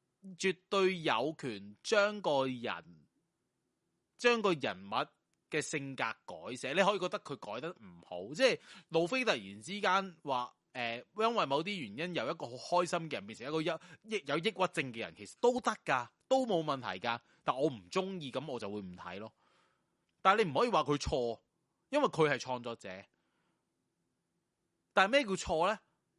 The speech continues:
就係一啲，咪就係，咪就係我頭先講嗰啲咯。你火會點會，點會炸得過熔岩啫？就係呢，呢啲就係叫錯咯，呢啲就係叫錯咯。但係我想講一樣嘢，就係長篇作品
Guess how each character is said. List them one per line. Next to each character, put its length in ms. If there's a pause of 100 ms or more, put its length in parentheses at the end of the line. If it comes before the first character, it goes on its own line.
(180)
就 120
係 40
一 40
啲， 240 (460)
咪 140
就 120
係， 200 (140)
咪 180
就 80
係 60
我 60
頭 100
先 140
講 180
嗰 120
啲 140
咯。 140
你 60
火 500
會 80
點 180
會， 160 (260)
點 140
會 120
炸 300
得 80
過 160
熔 140
岩 640
啫？ 60
就 100
係 60
呢， 220
呢 180
啲 160
就 80
係 60
叫 100
錯 240
咯， 260 (300)
呢 100
啲 100
就 100
係 60
叫 100
錯 260
咯。 140 (1700)
但 140
係 100
我 80
想 140
講 100
一 80
樣 60
嘢， 160
就 80
係 160
長 440
篇 280
作 320
品 100